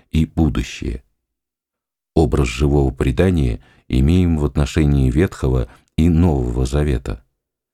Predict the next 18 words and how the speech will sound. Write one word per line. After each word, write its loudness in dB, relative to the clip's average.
Ветхий 0
Завет 0
не 4
упраздняется, -2
но 2
исполняется 0
новым, -2
но 2
вместе 0
с -4
тем 2
он 2
его 2
в -8
себе 0
и -6
содержит, -4
преобразовательно 0